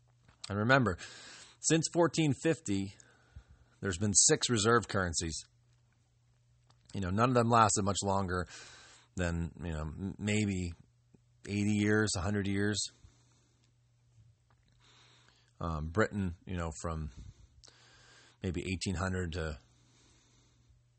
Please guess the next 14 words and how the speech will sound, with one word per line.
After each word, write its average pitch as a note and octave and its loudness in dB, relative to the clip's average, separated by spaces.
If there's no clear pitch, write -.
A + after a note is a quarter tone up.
nineteen E2+ -8
forty F2 -4
was - -12
probably F2 0
the E2 -4
longest. F2 -2
Maybe F#2+ -2
Spain F#2 0
of, F2 0
uh, D#2+ -2
of E2+ -6
the E2 -6
fifteen F2+ -6
hundreds. F2 -4